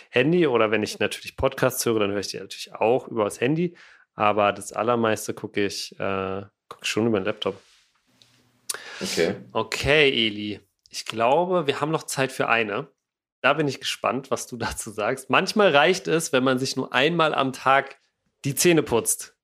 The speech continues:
Speaker 2: Ja, es würde reichen, aber ich könnte das nicht. Immer f-, also frühmorgens ist ganz wichtig,
Speaker 1: Frühmorgens
Speaker 2: sonst
Speaker 1: ist
Speaker 2: läufst du
Speaker 1: wichtig.
Speaker 2: die ganze Zeit mit einer, mit einem Mundgulli durch die Gegend.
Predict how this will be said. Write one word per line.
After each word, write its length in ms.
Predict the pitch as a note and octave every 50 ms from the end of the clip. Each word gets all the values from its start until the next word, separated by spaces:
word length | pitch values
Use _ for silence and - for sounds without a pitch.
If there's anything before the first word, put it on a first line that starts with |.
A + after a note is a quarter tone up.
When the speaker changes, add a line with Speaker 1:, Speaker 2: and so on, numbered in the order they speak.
| _ _ -
Speaker 2:
Ja, 440 | B1 D2+ D#2 D#2 E2 F#2 G#2+ A2+
es 180 | G#2+ G2+ F2+ F#2
würde 280 | B2 C#3 C#3+ D3+ B2+ G#2+
reichen, 360 | A2 A#2 B2 B2 A#2 A#2 A2
aber 120 | G#2 G2+ G2+
ich 120 | - -
könnte 280 | - C3 C3 C#3 - G2
das 160 | G2+ G2+ G2
nicht. 420 | G2+ F#2+ G2 G2 F#2+ - - - - _ _ _ _ _ _ _ - _ _
Immer 260 | - D#3 F3+ F#3 F#3 F3+
f-, 160 | F3+ F#3 -
also 220 | A#2 C3+ C#3 C3+
frühmorgens 680 | C3+ - - D3 F3+ G3 G3 F3 F3 F3 F3 F3 - -
ist 260 | - - - - -
ganz 400 | - B2+ B2+ F#3+ A3 A3+ - -
wichtig, 380 | - G3+ G#3 - - G#3+ G#3+ C3+
Speaker 1:
Frühmorgens 280 | C#3 D3+ E3 - - -
Speaker 2:
sonst 100 | C3 B2+
Speaker 1:
ist 60 | B2+
Speaker 2:
läufst 160 | C3 C3 -
du 40 | C3+
Speaker 1:
wichtig. 160 | B2 G#2 G2 -
Speaker 2:
die 40 | -
ganze 360 | C3+ C3+ D#3 - - D3+ -
Zeit 360 | - D#3 C#3+ D3 D3 - - - _ _ - - _ - - - - - _ _ _ -
mit 200 | G2+ A#2 - -
einer, 240 | - A2+ A2+ A2 A2
mit 260 | A#2 A#2+ B2 B2+ -
einem 200 | A2 B2+ C3+ C3+
Mundgulli 560 | C#3+ E3+ F#3 G3+ F#3+ G3+ A3 A3 G#3+ G#3 G3+
durch 240 | G#3 G#3+ A3 G#3 -
die 100 | G#3 F#3
Gegend. 440 | F#3 G3 G3+ A3 A3+ B3 - -